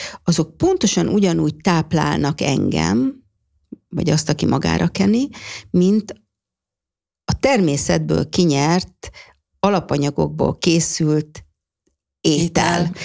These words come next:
Speaker 1: Tehát, hogy nem lehet, nem lehet úgy gondolni a bőrre, hogy lecipzározom a bőrömet, levetem, majd újra fölveszem,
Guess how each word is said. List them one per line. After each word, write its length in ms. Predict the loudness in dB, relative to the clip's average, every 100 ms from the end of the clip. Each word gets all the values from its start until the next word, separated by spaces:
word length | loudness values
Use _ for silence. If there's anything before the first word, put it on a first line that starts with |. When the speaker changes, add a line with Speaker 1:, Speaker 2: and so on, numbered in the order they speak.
| -12 -4
Speaker 1:
Tehát, 220 | 0 2
hogy 120 | 2
nem 260 | 2 4 4
lehet, 480 | 4 2 0 -2 -14 _ _
nem 240 | 0 2 4
lehet 260 | 2 0
úgy 160 | 0 0
gondolni 500 | 2 2 4 4 2
a 80 | 2
bőrre, 640 | 2 2 2 2 0 -2 -8 -8
hogy 140 | -2 2
lecipzározom 920 | 2 2 0 2 2 2 2 2 0
a 80 |
bőrömet, 840 | 0 0 2 2 2 2 0 -2 -10 -18 -12
levetem, 1040 | 0 2 2 2 0 0 2 2 2 2 0 -4 -20 -6
majd 360 | 0 2 2 0
újra 380 | 0 2 2 0
fölveszem, 1040 | 0 0 2 2 0 -2 -2 0 2 0